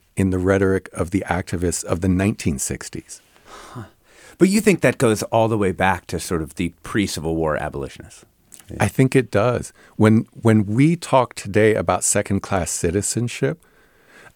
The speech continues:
Speaker 1: in a way, we're kind of harking back to that very old idea that people like Frederick Douglass and Henry Highland Garnet are saying,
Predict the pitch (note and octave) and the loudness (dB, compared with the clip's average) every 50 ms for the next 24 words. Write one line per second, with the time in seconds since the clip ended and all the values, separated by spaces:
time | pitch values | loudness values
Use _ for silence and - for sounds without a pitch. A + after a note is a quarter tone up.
0 | _ - - A#2+ B2 B2 A#2 A#2 B2+ C3+ C#3 C3 B2 A#2 - - B2+ A2+ G#2+ G2 | _ 2 4 4 6 4 4 4 4 4 4 2 0 -2 0 2 0 0 0 -2
1 | - - A#2+ A#2 B2 - A#2 G#2+ G2 E2+ - G2 G2+ - - - G#2+ F2+ F#2+ F#2 | -2 0 2 2 2 2 0 0 0 2 2 2 2 0 -2 -6 -4 -2 -2 -2
2 | - - F#2 E2+ E2+ F#2+ F#2+ G2 G2 - - G#2 F#2+ F#2+ F2+ - D#2+ E2 E2 D2+ | -2 -4 -8 -2 0 2 4 4 2 2 2 0 0 0 0 -2 -4 -4 -4 -4
3 | D#2+ - F#2+ G2 F#2 F2+ - - - - G#2 - - F#2+ E2+ E2 - - - - | -2 0 2 2 2 0 -2 -6 -8 -6 -6 -2 -2 -2 -2 -4 -6 -6 0 2
4 | G#2 F#2+ F2 - F2+ - _ _ - F2+ E2+ F#2 D#2+ - F2 D#2 - - D#2+ D2 | 2 2 2 0 -4 -6 _ _ -4 -2 -2 -2 -2 -4 -6 -4 -4 -4 -4 -2
5 | F2+ G2+ F#2 F#2 F2+ E2 F#2+ F#2 F2+ F2+ E2+ E2 F2+ D#2+ D#2 D#2+ F#2 F#2+ F#2+ - | 0 0 0 0 -2 0 0 0 0 0 -2 -2 -4 -4 -2 0 0 0 0 -2
6 | - - D2+ C#2+ - - - F#2 F2 F2+ | -4 -8 -8 -6 -6 -4 -2 -2 -4 -4